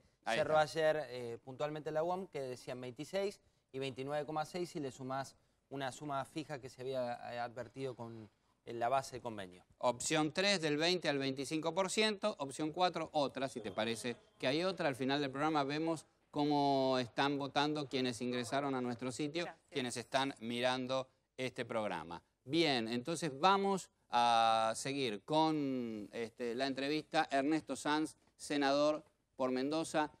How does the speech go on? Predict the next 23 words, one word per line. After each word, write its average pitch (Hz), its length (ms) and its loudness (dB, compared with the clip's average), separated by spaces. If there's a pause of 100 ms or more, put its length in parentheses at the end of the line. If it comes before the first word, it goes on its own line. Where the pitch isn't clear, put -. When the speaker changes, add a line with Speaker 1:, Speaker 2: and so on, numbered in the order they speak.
(140)
Speaker 1:
Eh, 139 340 0
Ernesto, 160 680 0
eh, 120 220 -8
quería, 123 1200 2 (100)
eh, 95 640 -8
preguntarte... 127 680 -4 (200)
Eh, 117 340 -2
habló 139 1200 0
la 113 120 0
presidenta 151 760 -2 (220)
hace 113 260 -2
un 113 80 -4
rato 143 420 2
en 120 80 -2
la 107 100 0
Casa 117 220 -4
Rosada, 147 400 2
lo 131 200 0
mencionó 135 840 0
a 113 600 2
Alfonsín, 120 680 -2 (260)
este, 113 720 -2
ella, 123 360 0